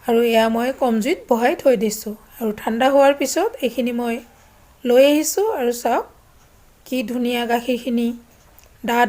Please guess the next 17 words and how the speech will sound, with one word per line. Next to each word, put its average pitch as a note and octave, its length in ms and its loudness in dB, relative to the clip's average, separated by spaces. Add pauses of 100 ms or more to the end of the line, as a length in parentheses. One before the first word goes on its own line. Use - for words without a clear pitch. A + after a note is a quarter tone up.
হৈ C4+ 140 6
আহিছে, C#4 400 0
লগতে A#3+ 420 0
পিঠাখিনিৰ A#3 560 -8
ভিতৰলৈকে A#3+ 520 -2
সোমাই B3 320 -6
গৈছে। C4 340 -2 (840)
এয়া A#3 180 0
এইখিনি A#3 360 -2
মই A3 220 -2
এতিয়া A3+ 300 -2
এটা A#3 200 -6
প্লেটত A3 540 -6
ইয়াক A#3 260 -2 (220)
পৰিৱেশন A3+ 560 -4 (320)
কৰি A3 320 -2
আছোঁ। G3 300 -10